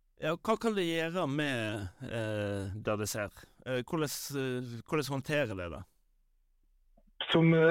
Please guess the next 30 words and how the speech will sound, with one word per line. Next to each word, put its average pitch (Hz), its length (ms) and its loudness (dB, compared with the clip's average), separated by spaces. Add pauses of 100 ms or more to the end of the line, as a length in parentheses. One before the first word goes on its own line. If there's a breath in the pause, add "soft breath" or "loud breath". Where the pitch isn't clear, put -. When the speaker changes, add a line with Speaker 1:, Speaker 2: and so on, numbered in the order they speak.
(140)
Speaker 2:
som 170 140 6
en 160 40 6
del 170 180 10
av 151 100 8
politiet 147 480 6
da, 190 160 10
så 185 120 6
skal 180 200 6
vi 139 80 10
jo 123 240 8
på - 120 0
en 143 60 6
måte 151 220 8
håndtere 131 540 10 (1120)
all 139 200 10
uro 143 460 8
i 123 220 8
samfunnet. 139 640 8 (1300)
Og 147 320 4 (180)
P 151 80 6
S 135 200 8
T's 139 180 8 (120)
kjerneoppgave 147 840 8
er, 139 520 10 (440)
eh, 135 240 6 (720)
ulovlig 135 400 10
etterretningsaktivitet 120 960 6
fra 127 640 10 (840)
andre 127 280 6
stater. 131 560 8